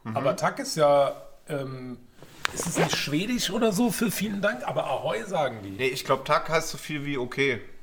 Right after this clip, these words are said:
Speaker 1: Okay,
Speaker 2: Ah,
Speaker 1: tschüss,
Speaker 2: okay.
Speaker 1: ta-, äh, Tak ahoj, glaub
Speaker 2: Aber
Speaker 1: ich.
Speaker 2: ahoj ist auch hallo. Achtung,
Speaker 1: Ja,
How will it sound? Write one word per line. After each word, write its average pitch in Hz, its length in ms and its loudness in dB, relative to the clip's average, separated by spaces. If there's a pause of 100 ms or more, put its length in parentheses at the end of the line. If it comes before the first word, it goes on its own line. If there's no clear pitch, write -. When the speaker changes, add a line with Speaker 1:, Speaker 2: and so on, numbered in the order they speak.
Speaker 1:
Okay, 139 300 2
Speaker 2:
Ah, 170 40 2
Speaker 1:
tschüss, 143 280 2
Speaker 2:
okay. 147 200 -2
Speaker 1:
ta-, 107 260 0
äh, 110 80 0
Tak 113 240 -2
ahoj, 104 440 0
glaub 101 180 4
Speaker 2:
Aber 143 140 6
Speaker 1:
ich. - 60 -2
Speaker 2:
ahoj 156 280 4
ist 233 160 -2
auch 190 240 2
hallo. 143 400 2 (800)
Achtung, 120 220 -2
Speaker 1:
Ja, 131 80 8